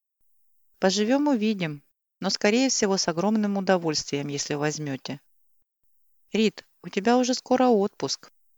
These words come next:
«Ага, как у настоящей». «Рита, а ты давно про дочку ничего не говорила». «В порядке. Вот, смотри, новые фотки». «Да я не про фото.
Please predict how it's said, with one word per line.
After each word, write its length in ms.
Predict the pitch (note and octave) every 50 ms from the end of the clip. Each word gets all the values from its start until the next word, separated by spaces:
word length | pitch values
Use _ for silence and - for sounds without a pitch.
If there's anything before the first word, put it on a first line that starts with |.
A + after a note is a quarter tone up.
| _ _ _ _ _ _ _ _ _ _ -
«Ага, 420 | F3 F3+ F#3+ E3+ E3 D#3+ E3 E3+
как 220 | - - E3 - -
у 40 |
настоящей». 960 | F#3 G3 G3 - - - G3+ F#3+ F3 F3 F3 F3 - - - - C#3+ C#3+ C#3+ - _ _ _ _ _ _ _ _ _ _ _ _ _ _ _ _ _ _ _ _ _ _ -
«Рита, 340 | F#3+ A3 A3+ - - E3 D#3+
а 20 |
ты 140 | - - G3
давно 320 | F#3+ A3+ A3 A3+ A3+ A#3
про 180 | - - A#3+ A3+
дочку 380 | G#3 A3+ G#3+ - - - D#3+
ничего 400 | D#3+ D#3+ D3+ - - D#3+ D3 D3
не 120 | D3+ D3 D3
говорила». 680 | C#3 D3 D3 D3 D3+ D3+ C#3+ C#3 C3+ C3 C3 C3 C#3 _ _ _ _ _ _ _ _ _ _ _ _ _ _ _
«В 100 | _ -
порядке. 640 | - A#3 C4 C4 A3+ F#3+ F#3 - - - - E3+ E3+ _ _ _ _ _ _ _ _ _
Вот, 220 | G3+ G3+ G3 - -
смотри, 380 | G3+ G#3 B3+ B3 A#3 G3+ E3+
новые 360 | D#3+ F3 F#3+ G3 G3 G#3 G#3+
фотки». 540 | G#3+ - - E3 D3+ - - - - C#3+ D3 _ _ _ _ _ _ _ _ _ _ _ _ _ _ _ _ _ _ _ -
«Да 140 | F#3 G3 A#3
я 140 | B3 C4+
не 120 | C#4 C4+ C#4
про 200 | - - C4+ C4+
фото. 540 | - - - A3 F3+ D#3+ - - C#3+ C#3+